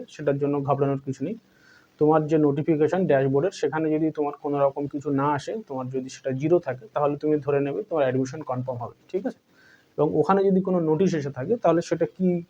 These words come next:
ল-, লিখছে সেটা দেখতে হবে, যে তোমার কোনো ডকুমেন্টস জমা দিতে হবে কিনা, ফার্দার তোমার জন্য কোনো নোটিশ আছে কিনা, সেটা দেখে নিয়ে সে অনুযায়ী নতুন করে রি-, ডকুমেন্ট আবার রিসাবমিট করতে হয়। অনেক সময় অনেকের ডকুমেন্ট অস্পষ্ট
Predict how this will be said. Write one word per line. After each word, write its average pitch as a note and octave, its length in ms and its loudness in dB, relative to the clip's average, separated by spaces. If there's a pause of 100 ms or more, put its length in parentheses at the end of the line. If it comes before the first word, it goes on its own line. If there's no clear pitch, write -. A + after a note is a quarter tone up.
(160)
ল-, C#3+ 380 0
লিখছে D3+ 280 0 (120)
সেটা D3 180 -2
দেখতে D3+ 320 0
হবে, D3 240 0
যে G#3 60 0
তোমার D3 300 0
কোনো D3+ 140 0
ডকুমেন্টস C#3+ 500 0
জমা C3+ 220 0
দিতে C3 200 -2
হবে C3 200 -4
কিনা, C3 200 -6 (100)
ফার্দার C3+ 400 -2
তোমার C3 260 -2
জন্য C3 260 -4
কোনো C3+ 140 -8
নোটিশ C3 280 -6
আছে B2+ 220 -10
কিনা, C3 160 -8 (640)
সেটা F3 180 6
দেখে E3 300 4
নিয়ে A3 180 6
সে F#3 140 2
অনুযায়ী E3 320 6
নতুন F3 360 2
করে E3 180 4 (200)
রি-, D#3 320 4 (320)
ডকুমেন্ট F3 460 2
আবার A3 140 6 (520)
রিসাবমিট D#3+ 440 2
করতে - 280 2
হয়। A#2 80 -4
অনেক D3+ 180 0
সময় A3+ 280 -2
অনেকের D#3 260 0
ডকুমেন্ট C#3+ 360 2
অস্পষ্ট C#3 360 -2